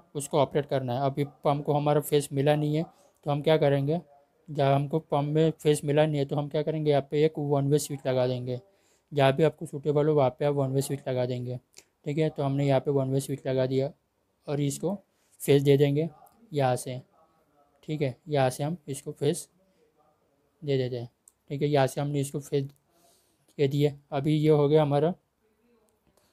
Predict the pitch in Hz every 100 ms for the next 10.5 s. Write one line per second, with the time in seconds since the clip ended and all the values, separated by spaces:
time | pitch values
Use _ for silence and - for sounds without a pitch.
0 | _ - 143 143 143 139 139 151 147 143
1 | 139 143 143 151 143 135 147 143 147 147
2 | 147 151 135 131 139 139 135 143 151 143
3 | 156 147 151 143 135 160 151 143 135 135
4 | 139 143 139 151 151 - _ _ _ -
5 | 151 147 165 156 151 147 135 135 139 147
6 | 143 139 147 151 147 143 143 151 147 _
7 | _ _ 147 139 139 143 - _ _ 147
8 | 143 143 151 139 135 131 147 143 143 156
9 | 160 _ - 143 135 131 139 143 139 139
10 | 143 139 147 143 147